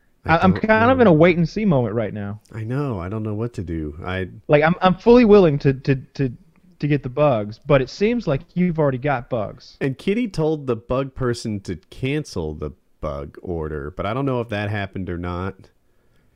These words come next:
Speaker 1: I have no
Speaker 2: Hmm.
Speaker 1: idea what, what's happening on the bug situation. But if bugs show up, we have a, um,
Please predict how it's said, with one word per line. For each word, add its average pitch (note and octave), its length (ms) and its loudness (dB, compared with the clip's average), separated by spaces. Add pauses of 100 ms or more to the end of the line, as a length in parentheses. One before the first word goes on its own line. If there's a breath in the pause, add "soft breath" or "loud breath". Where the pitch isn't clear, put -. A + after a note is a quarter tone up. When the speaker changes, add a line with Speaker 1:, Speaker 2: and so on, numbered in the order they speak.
(400)
Speaker 1:
I F#2 60 -4
have F#2+ 140 -2
no A#2 120 0
Speaker 2:
Hmm. A#2 40 0
Speaker 1:
idea F2 460 -4 (200)
what, F#2+ 340 -4
what's G2 180 -4
happening G2+ 440 -6
on F2+ 120 -4
the F2 60 -6
bug F2+ 320 -4
situation. E2 680 -10
But C3 160 -2
if D3 140 -4
bugs D#3+ 300 -2
show D#3+ 240 0
up, A2 320 -4 (380 soft breath)
we C3+ 160 0
have D#3 260 -2
a, B2 180 0
um, F2+ 380 -4